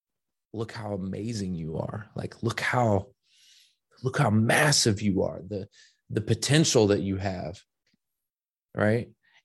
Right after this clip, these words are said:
And where we are our own worst critics, in our mind, we're like, "Oh, I'm worthless. I'm nothing. I'm not, I'm just, no, I'm just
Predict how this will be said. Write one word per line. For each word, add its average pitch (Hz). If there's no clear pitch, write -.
And 120
where 120
we 185
are 113
our 107
own 120
worst 110
critics, 110
in 120
our 127
mind, 113
we're 117
like, 110
"Oh, 120
I'm 113
worthless. 107
I'm 110
nothing. 104
I'm 110
not, 113
I'm 123
just, 123
no, 113
I'm 127
just 131